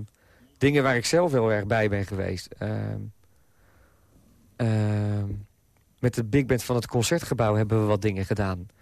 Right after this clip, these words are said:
Onder andere met Jimmy Heath en met, ehm, ehm, hoe heet hij ook alweer? Benny Golson. Gewoon echte oude cats. En met Tom Harrell. Nou, dat zijn wel,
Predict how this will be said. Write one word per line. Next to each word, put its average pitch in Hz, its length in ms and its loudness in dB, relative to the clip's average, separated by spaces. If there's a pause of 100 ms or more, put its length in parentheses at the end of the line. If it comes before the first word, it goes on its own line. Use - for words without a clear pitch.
(400)
Onder 110 220 0
andere 110 180 0
met 104 180 -2
Jimmy 117 260 2
Heath 135 340 2
en 107 180 -4
met, 104 280 -4
ehm, 95 300 0 (1500)
ehm, 101 560 0 (1900)
hoe 110 120 -4
heet 127 120 0
hij 107 100 2
ook 117 120 0
alweer? 101 260 2
Benny 120 260 2
Golson. 165 420 2 (260)
Gewoon 123 240 0
echte - 360 0
oude 120 300 0
cats. 170 320 -2 (1040)
En 120 200 0
met 117 140 -2
Tom 127 180 4
Harrell. 143 420 2
Nou, 107 140 -2
dat 107 120 0
zijn 98 160 -4
wel, 98 260 -6